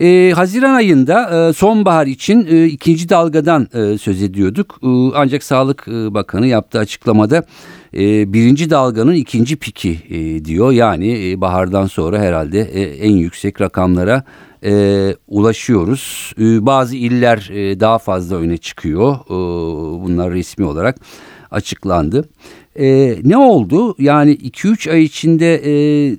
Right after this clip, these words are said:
nereden nereye, e, geldik diye başlamak istiyorum. Buyurun.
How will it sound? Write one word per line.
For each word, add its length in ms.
nereden 560
nereye, 440
e, 280
geldik 560
diye 220
başlamak 520
istiyorum. 440
Buyurun. 240